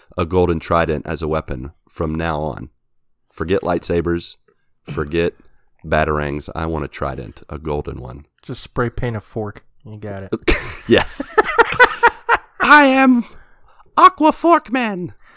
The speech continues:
Speaker 1: Call me Forky. In all honesty.
Speaker 2: Is that how Aquaman talks?
Speaker 1: Yeah, that's how my Aquaman talks, that if he has a golden
Speaker 2: I am
Speaker 1: fork, that's how he
Speaker 2: Aquaman.
Speaker 1: <laughs> I'm Aquaman.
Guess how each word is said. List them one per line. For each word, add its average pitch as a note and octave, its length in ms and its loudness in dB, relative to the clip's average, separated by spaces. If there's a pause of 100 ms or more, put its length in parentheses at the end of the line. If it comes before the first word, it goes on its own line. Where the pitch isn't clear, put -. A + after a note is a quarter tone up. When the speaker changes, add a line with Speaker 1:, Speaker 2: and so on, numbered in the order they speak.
(180)
Speaker 1:
Call C4+ 140 2
me A#3+ 120 2
Forky. A#3+ 560 0 (1800)
In C3 80 4
all C#3 200 4
honesty. G2 160 4
Speaker 2:
Is F2+ 80 -2
that D3+ 160 8
how D#3+ 120 10
Aquaman C#3 540 2
talks? C#3+ 460 -2 (200)
Speaker 1:
Yeah, A2+ 240 2
that's G#2+ 340 -4
how A#2+ 180 4
my G2 400 -2
Aquaman E2 480 -6
talks, E2+ 340 -4
that F2+ 280 -6
if F#2+ 180 -10
he G#2+ 80 -2
has G#2 180 -4
a F#2 60 -8
golden F2+ 340 0
Speaker 2:
I F4 80 6
am - 200 -2
Speaker 1:
fork, - 120 -10
that's E4+ 240 2
how - 80 -6
he E4 60 0
Speaker 2:
Aquaman. G3 640 -2 (160)
Speaker 1:
<laughs> - 180 -20
I'm G4+ 260 4
Aquaman. C#4+ 840 0